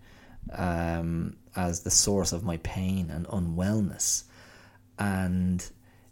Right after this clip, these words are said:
it really, there's a sort of a, you know, a,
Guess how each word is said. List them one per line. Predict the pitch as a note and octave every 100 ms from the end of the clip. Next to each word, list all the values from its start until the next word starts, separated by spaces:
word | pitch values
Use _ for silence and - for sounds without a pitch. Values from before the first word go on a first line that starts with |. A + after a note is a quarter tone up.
| - - - - - - - - - -
it | A#2+ - - - - - - - - - - -
really, | C3+ B2 C3+ D#3 D#3+ C3+ A2
there's | G2 G2+ G2
a | G#2
sort | - A2
of | G#2
a, | F#2+ F#2+ F#2+
you | A2
know, | F#2+
a, | -